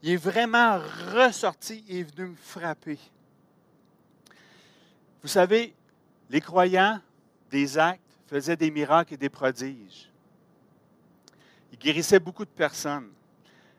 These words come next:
Mais il y a d'autres choses qu'ils faisaient aussi qui amenaient la faveur du peuple de Dieu.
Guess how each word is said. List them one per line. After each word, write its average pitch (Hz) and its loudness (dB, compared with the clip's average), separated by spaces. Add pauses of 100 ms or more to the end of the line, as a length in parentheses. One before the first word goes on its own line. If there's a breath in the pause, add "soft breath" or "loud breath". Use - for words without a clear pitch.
(120 soft breath)
Mais 170 -4
il 202 -6
y 190 6
a 170 4
d'autres 214 4
choses 202 -2
qu'ils - -20
faisaient 156 -2
aussi 175 -12
qui 160 -10
amenaient 143 2
la 131 0
faveur 139 -4
du - -20
peuple 123 -10
de 104 -18
Dieu. 98 -20